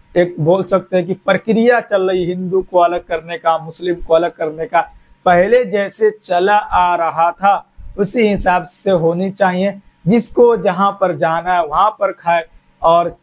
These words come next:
किसी को कोई दिक्कत इतने सालों से नहीं हो रही थी, तो फिर इस बार क्यों हो रही है? और खुद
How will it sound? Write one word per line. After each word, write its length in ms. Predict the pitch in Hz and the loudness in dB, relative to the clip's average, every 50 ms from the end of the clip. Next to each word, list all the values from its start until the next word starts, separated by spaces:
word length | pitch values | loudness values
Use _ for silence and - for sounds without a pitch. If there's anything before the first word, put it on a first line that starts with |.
| _ _ | _ _
किसी 380 | 220 220 - - 240 240 240 220 | -2 -2 0 0 0 0 0 -2
को 220 | - - 214 202 | 0 0 0 0
कोई 360 | 202 202 - 190 190 190 190 | 0 -2 -2 0 0 0 0
दिक्कत 540 | 170 147 170 175 175 - _ 202 196 196 - _ _ 180 | -2 -4 -4 -6 -6 -4 _ -2 -2 -2 -4 _ _ -6
इतने 300 | 175 175 - 185 185 175 | -6 -4 -2 -2 -2 0
सालों 400 | - - 175 165 165 170 175 175 | 0 0 0 2 2 0 -2 -2
से 180 | 175 175 170 | -2 -2 -4
नहीं 300 | 165 165 156 190 247 247 | -2 -2 -2 0 0 0
हो 240 | 214 175 175 170 165 | 0 0 0 -2 -2
रही 260 | 160 151 156 156 160 | -2 -4 -6 -6 -8
थी, 200 | 151 - 165 151 - _ _ _ _ - | -8 -8 -8 -8 -8 _ _ _ _ -4
तो 80 | 175 | -4
फिर 440 | 170 - - 247 285 277 208 147 - _ _ _ _ _ _ _ _ _ _ - - 208 | -4 0 0 2 2 2 0 -2 -8 _ _ _ _ _ _ _ _ _ _ -4 0 0
इस 240 | 214 208 - - - | 0 0 -2 -6 -4
बार 360 | 160 151 180 185 196 196 196 | 0 2 4 4 4 2 0
क्यों 400 | 190 - _ - 233 240 226 208 | -4 -8 _ 0 0 0 2 0
हो 200 | 185 190 190 190 | 0 2 2 2
रही 260 | 180 175 170 165 170 165 | 0 0 0 0 0 0
है? 100 | 156 - - _ _ _ _ 214 | -2 -2 -6 _ _ _ _ 2
और 260 | 226 254 254 240 202 | 2 2 2 0 -2
खुद 380 | - - - 269 220 180 151 | -4 -2 0 0 0 0 -4